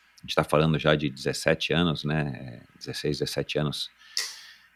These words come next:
É, desde quando você, é, começou. É, você não acha que existe um caminho, é, Glauco, pra se nadar um pouco menos com o passar dos anos, em termos de volume,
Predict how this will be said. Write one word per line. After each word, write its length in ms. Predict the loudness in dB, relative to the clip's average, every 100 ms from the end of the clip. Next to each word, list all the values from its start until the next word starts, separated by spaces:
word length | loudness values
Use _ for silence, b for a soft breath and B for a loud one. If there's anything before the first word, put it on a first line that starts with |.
| _
É, 240 | -2 2 4
desde 280 | 4 2
quando 260 | 4 4 6
você, 880 | 4 2 2 4 6 6 4 0 -4 -10 _ -10
é, 200 | -8 -8 2
começou. 640 | 6 6 6 8 8 8 -2 b b b b b b b _ 4
É, 480 | 8 8 8 6 2 _ _ 2
você 200 | 6 8
não 160 | 10
acha 280 | 10 8 6
que 160 | 8 6
existe 440 | 8 6 6 4
um 80 | 4
caminho, 840 | 6 8 8 8 8 8 6 2 -4
é, 440 | -2 0 0 -2 -4 -8 -12 _ _ _ _ _ _ _ _ _ _ _ _ _ _ _ 4
Glauco, 520 | 8 8 10 8 6 0
pra 160 | 6 6
se 220 | 6 6
nadar 720 | 8 8 8 10 10 8 4 0 _
um 120 | -2 4
pouco 280 | 6 8 8
menos 640 | 10 10 10 8 6 4
com 220 | 4 4
o 60 | 6
passar 500 | 6 4 6 4 4
dos 300 | 0 6 8
anos, 680 | 8 8 4 0 -4 -6 -6
em 60 |
termos 440 | 4 6 6 4 0
de 300 | 0 2 2
volume, 880 | 4 6 8 10 10 10 8 6